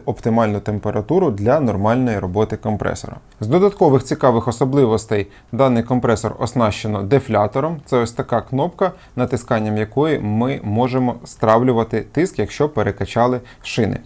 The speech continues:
Але, в принципі, з даною моделлю це мало ймовірно, тому що тут є система автостоп. Тобто ми можемо встановити необхідний нам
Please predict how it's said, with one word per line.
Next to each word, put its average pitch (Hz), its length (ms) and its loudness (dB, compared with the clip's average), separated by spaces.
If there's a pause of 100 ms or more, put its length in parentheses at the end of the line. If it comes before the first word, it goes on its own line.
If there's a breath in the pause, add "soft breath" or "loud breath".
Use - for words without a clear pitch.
(180 loud breath)
Але, 131 200 4
в - 80 -6
принципі, 165 400 0
з 120 60 2
даною 131 360 2
моделлю 120 420 2
це 110 320 -2
мало 117 440 4
ймовірно, 160 640 0
тому 127 260 2
що - 220 -4
тут 196 280 0
є 123 320 2
система 123 600 -2
автостоп. 110 600 -2
Тобто 113 280 -4
ми 131 180 4
можемо 101 540 0 (280 loud breath)
встановити 120 560 2
необхідний 104 600 0
нам 95 280 -2